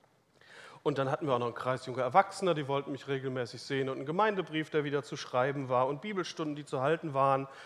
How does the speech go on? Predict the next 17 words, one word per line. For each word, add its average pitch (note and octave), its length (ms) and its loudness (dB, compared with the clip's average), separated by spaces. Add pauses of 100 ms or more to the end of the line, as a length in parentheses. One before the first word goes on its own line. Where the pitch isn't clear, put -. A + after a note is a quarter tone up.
(100)
Und D#3 140 -4
beim D3+ 160 2
Gemeindebibelunterricht D3 920 2
war C#3 60 6
ich C3 80 0
auch G3 140 4
schon G3+ 100 2
lange D#3+ 240 6
nicht D#3 140 -4
mehr D#3 140 4
gewesen. D3+ 440 0 (220)
Und F#3 100 4
das G3 180 6
war E3+ 120 6
alles C#4+ 240 8
so G#3 160 2
wichtig. - 560 -6